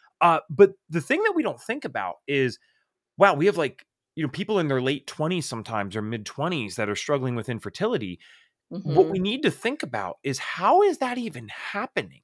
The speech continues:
Speaker 1: Like, this is, other than breathing, this is about the most natural thing that you can go do as a human
Speaker 2: Right.
Speaker 1: being while you're here.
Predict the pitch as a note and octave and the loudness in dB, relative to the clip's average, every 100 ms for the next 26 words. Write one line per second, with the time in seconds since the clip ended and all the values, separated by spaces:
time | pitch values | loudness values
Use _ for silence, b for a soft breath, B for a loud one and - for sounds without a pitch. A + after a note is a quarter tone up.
0 | - C#3+ B2 G3 D#4+ F#3 - B B G3+ | -6 0 2 2 4 2 0 B B 4
1 | E4 C4+ C#3+ B2 D#3+ C4 C#3+ A2 A2+ C#3 | 6 4 2 4 4 4 2 0 0 0
2 | C3 C#3 C#4 F3+ D#3 F3+ - E3 E3+ - | 4 6 6 6 4 2 2 -2 -2 -2
3 | D3+ - F3+ D#3+ - C#3+ C#3+ D3 C#3+ C3 | -4 0 0 0 -2 -4 -4 0 2 4
4 | F3 E3+ B2 A#2 D#3+ D3+ - A3+ F3+ D3+ | 4 4 2 0 -2 -2 -2 -2 0 2
5 | C#3+ C#3 A2+ C3+ A3 C3+ | 4 4 0 0 4 4